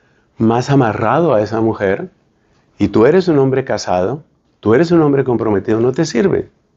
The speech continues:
Es un ejemplo. Entonces Cristo nos invita a ser radicales, y repito, lo que significa ser radical es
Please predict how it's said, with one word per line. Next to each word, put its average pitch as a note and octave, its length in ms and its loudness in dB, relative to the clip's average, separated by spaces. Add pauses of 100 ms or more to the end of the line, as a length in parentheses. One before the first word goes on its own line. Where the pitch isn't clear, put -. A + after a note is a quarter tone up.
(240)
Es - 100 -2
un E3 100 4
ejemplo. C#3 540 -2 (2250)
Entonces D3 500 2
Cristo F#3+ 400 2
nos E3 180 0
invita A#2 380 0
a C3 60 -2
ser A2+ 180 -2
radicales, A#2 760 0
y - 40 -8
repito, G#2+ 480 0
lo F#2+ 100 2
que F#2+ 140 -4
significa G#2+ 480 0
ser C#3+ 160 0
radical A2 500 0
es A#2+ 300 -2